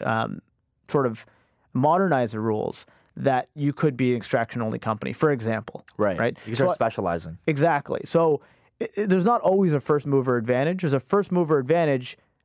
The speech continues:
Speaker 1: if things go your way, right? But sometimes they don't.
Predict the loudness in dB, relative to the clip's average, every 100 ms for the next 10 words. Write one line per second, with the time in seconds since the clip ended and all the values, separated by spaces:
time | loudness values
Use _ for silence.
0 | _ _ _ 0 0 2 2 2 2 2
1 | 4 2 4 2 0 -6 _ -2 2 2
2 | 0 _ _ _ _ -2 0 0 2 0
3 | 2 0 -2 -10